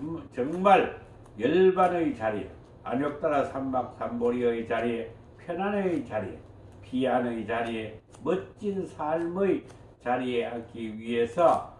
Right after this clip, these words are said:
올바른, 어, 스승으로부터 화두를 하나 받아가지고 열심히 화두를 참고하다가 또 시간이 나면은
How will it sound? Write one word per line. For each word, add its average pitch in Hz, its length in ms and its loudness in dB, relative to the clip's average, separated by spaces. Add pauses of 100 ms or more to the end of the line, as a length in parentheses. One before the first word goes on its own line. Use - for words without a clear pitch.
(140)
올바른, 165 760 2 (440)
어, 107 240 -4
스승으로부터 123 1400 0 (200)
화두를 107 500 -4
하나 98 280 -6
받아가지고 110 920 4 (320)
열심히 131 720 -6
화두를 120 600 -6
참고하다가 135 1080 0 (300)
또 202 300 2
시간이 147 600 -4
나면은 127 600 0